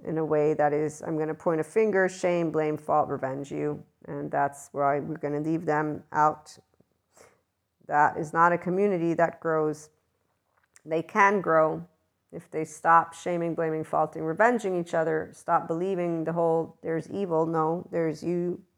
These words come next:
being a person who is being emotionally reactive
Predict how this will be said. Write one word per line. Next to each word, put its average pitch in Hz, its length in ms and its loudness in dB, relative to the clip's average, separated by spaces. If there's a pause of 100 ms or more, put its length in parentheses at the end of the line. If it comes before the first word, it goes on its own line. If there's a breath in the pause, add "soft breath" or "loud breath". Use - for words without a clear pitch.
being 175 440 0
a 175 60 -4
person 175 600 -4
who 185 120 -2
is 170 120 -2
being 170 240 -6
emotionally 165 460 -4
reactive 175 680 0